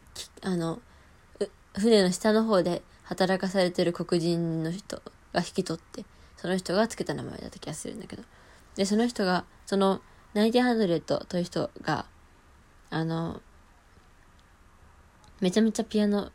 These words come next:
ジャズピアノがすごい上手になってね、その、客船のピアノの音を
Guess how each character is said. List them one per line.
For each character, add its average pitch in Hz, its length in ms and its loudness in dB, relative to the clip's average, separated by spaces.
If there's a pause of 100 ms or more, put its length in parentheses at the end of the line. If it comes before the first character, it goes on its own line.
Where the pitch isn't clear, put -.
ジ 190 100 2
ャ 196 40 6
ズ 208 140 0
ピ 254 160 0
ア 196 60 2
ノ 165 120 -4
が 170 80 -8
す - 140 -4
ご 175 100 2
い 165 40 0
上 156 180 -2
手 156 60 -8
に - 100 -12
な 165 120 -4
っ - 20 -12
て - 160 -8
ね、 - 120 -8
そ 185 120 -6
の、 165 200 -2 (380)
客 208 240 -2
船 240 240 4
の 240 220 2 (540)
ピ 220 140 2
ア 220 60 4
ノ 220 140 2
の 208 160 4
音 202 240 0
を 160 200 -2